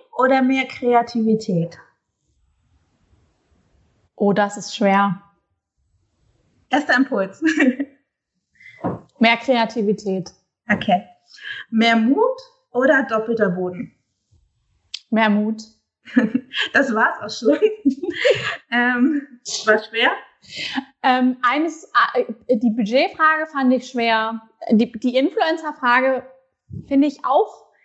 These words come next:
Speaker 2: nicht einfach zu beantworten. Ähm, es war jetzt auch nur der erste Impuls. Ich finde, man kann immer abwägen bei, ähm, allen Varianten. Ähm, ja, insgesamt finde ich, ähm,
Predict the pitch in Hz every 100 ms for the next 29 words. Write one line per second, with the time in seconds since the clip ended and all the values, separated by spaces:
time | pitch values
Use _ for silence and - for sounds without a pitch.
0 | _ - 294 - - 277 403 - 277 -
1 | 269 262 269 269 247 240 247 247 294 -
2 | 226 233 226 - 226 233 - - 247 240
3 | 220 214 214 226 214 247 233 - 247 233
4 | 214 214 220 214 233 233 208 - 196 185
5 | 190 190 - - - _ 196 196 196 190
6 | 202 196 196 202 202 202 196 185 185 185
7 | - 190 269 - _ _ - - _ _
8 | 226 202 202 196 196 196 - _ - _
9 | _ _ _ _ _ _ _ _ _ -
10 | 214 190 180 269 254 302 240 277 349 -
11 | 311 311 330 330 - - 247 247 247